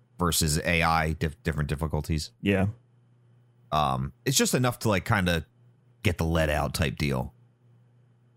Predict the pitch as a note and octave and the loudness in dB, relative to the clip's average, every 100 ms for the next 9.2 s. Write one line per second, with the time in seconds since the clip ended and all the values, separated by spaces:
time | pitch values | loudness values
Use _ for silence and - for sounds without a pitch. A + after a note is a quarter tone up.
0 | _ - F2 E2 D#2 D#2 E2 D#2+ E2 D#2 | _ -4 0 0 0 2 2 2 0 0
1 | - E2 D2 D2+ E2 C#2+ C#2+ - - _ | 2 2 2 0 0 0 -2 -8 -20 _
2 | _ _ _ _ _ _ _ _ E2 D#2+ | _ _ _ _ _ _ _ _ -2 0
3 | D#2 - - D#3 F#3 A#2+ E2 F2 A#2 G2+ | 0 -2 0 2 2 -2 -2 0 2 0
4 | - A#2+ F#3 C3+ - G#2+ - F2 D2+ E2+ | 0 0 2 0 2 0 0 -2 -2 0
5 | B2 D#2 C#2+ C2 A#1+ - _ _ _ _ | 0 0 -2 -2 -6 -8 _ _ _ _
6 | _ _ _ _ _ _ _ _ _ _ | _ _ _ _ _ _ _ _ _ _
7 | - - _ _ _ - - A#2+ A#2+ C#3 | -20 -20 _ _ _ -14 -2 2 2 2
8 | B2 - A#2 A#2+ B2 G2 A2+ G#2 G#2+ A2 | 0 0 0 2 2 2 2 2 2 2
9 | G2 F#2 | 2 0